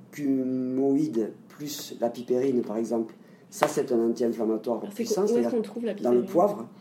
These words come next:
Speaker 2: Dans le poivre.
Speaker 1: Mais si tu veux, tu as raison, c'est-à-dire que quand tu en manges un petit peu, c'est des choses de tous les jours
Speaker 2: C'est
Speaker 1: qui
Speaker 2: peut-être
Speaker 1: vont
Speaker 2: pas
Speaker 1: travailler
Speaker 2: suffisant.
Speaker 1: sur le long terme.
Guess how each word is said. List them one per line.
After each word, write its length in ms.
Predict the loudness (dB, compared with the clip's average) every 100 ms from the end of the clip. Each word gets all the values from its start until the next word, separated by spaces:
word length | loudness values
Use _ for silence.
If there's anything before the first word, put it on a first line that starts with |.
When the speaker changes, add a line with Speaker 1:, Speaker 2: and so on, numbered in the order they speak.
| -20 -8
Speaker 2:
Dans 100 | -4
le 60 | -4
poivre. 300 | -4 -6 -2
Speaker 1:
Mais 80 | 0
si 160 | -2 -2
tu 120 | 2
veux, 220 | 4 4 2
tu 100 | 2
as 40 |
raison, 300 | 4 6 4
c'est-à-dire 320 | 4 0 -2 0
que 40 |
quand 140 | 0
tu 80 | 2
en 60 | 2
manges 240 | 4 4
un 40 | 0
petit 160 | -4
peu, 260 | -2 0 0 -4 -18 -20 -20 -16
c'est 160 | -6 0
des 120 | 0
choses 480 | -2 -6 -2 -2 0
de 80 | -2
tous 200 | -2 0
les 160 | 2
jours 560 | 2 -2 -4 -2 -4 -6 -16 -20 -20 -20 -20 -10
Speaker 2:
C'est 80 | -2
Speaker 1:
qui 120 | 2
Speaker 2:
peut-être 80 | 2 2
Speaker 1:
vont 60 |
Speaker 2:
pas 20 | 0
Speaker 1:
travailler 220 | 0 2 2
Speaker 2:
suffisant. 160 | 2
Speaker 1:
sur 0 |
le 60 | 2 2
long 40 |
terme. 300 | 2 0 0